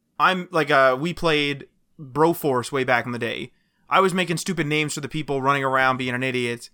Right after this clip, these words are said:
and, like, Tim watched it and he said it was, like, pretty funny, like, he liked it. So that game is supposed to be funny and weird, but it was funny because I was just doing, being an idiot,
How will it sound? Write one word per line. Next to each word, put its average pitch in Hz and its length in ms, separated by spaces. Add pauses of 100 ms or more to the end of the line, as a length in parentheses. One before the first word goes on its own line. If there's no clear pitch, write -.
(480)
and, 151 120
like, 143 160
Tim 175 280
watched 147 320
it 147 60
and 127 100
he 135 80
said 135 160
it 131 40
was, 127 100
like, 120 140
pretty 135 180
funny, 113 320
like, 120 120
he 131 80
liked 117 260
it. - 180 (560)
So - 120
that 214 180
game 233 220
is 196 120
supposed 180 280
to - 40
be 175 80
funny 160 280
and 135 140
weird, 147 340
but 135 100
it 139 60
was 151 120
funny 185 400
because 151 240
I 147 100
was 139 120
just 147 160
doing, 139 200
being 139 140
an 127 100
idiot, 110 320